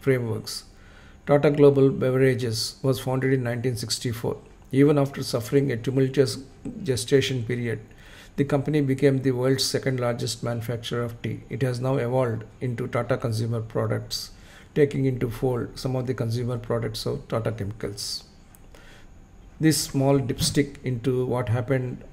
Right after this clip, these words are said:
at Tata Group during the five-decade tenure of J R D Tata is indicative of his enterprise, his entrepreneurship, and his ability to manage a conglomerate to great heights.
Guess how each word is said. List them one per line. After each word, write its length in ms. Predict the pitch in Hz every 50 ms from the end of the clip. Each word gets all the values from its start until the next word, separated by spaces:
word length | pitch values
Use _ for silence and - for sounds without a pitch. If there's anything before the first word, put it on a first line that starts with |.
| - - - - - - -
at 260 | - 127 127 113 113 -
Tata 240 | 131 123 120 123 123
Group 400 | 113 123 123 120 113 113 - - - - - - - -
during 360 | 131 135 131 127 131 127 123
the 100 | 117 123
five-decade 760 | 117 113 - - - 127 127 127 117 127 120 - 131 127 127 - - - - - - -
tenure 400 | - 123 127 135 139 135 123 - - - -
of 220 | - - 120 110 113 - - - - - - - - -
J 140 | - - 131
R 120 | 120 120
D 140 | 120 120 120
Tata 460 | 117 - 117 110 110 113 110 - - - - - - - - - - -
is 220 | 135 135 131 127
indicative 640 | 127 123 127 139 131 - 147 139 - 135 127 120 - -
of 240 | - 117 123 110 -
his 260 | - 123 117 110 113 - -
enterprise, 640 | 110 113 113 131 117 - 135 131 131 131 131 - -
his 240 | - 123 123 120
entrepreneurship, 760 | - 117 120 117 - 120 - 139 131 127 123 110 - 131 127 131 - - - - -
and 240 | - 120 120 120 120
his 260 | 117 120 117 117 127
ability 460 | - - 117 127 131 135 131 139 139
to 160 | 135 139 135 123
manage 600 | 117 117 120 120 117 120 117 104 - - - - - - - - - - - -
a 100 | 135 135
conglomerate 760 | 135 - 127 123 123 139 139 135 131 131 127 127 123 117 113 - - - - - - - -
to 60 | 139
great 380 | 120 120 127 123 123 117 113 -
heights. 520 | - 117 135 - - - - - - -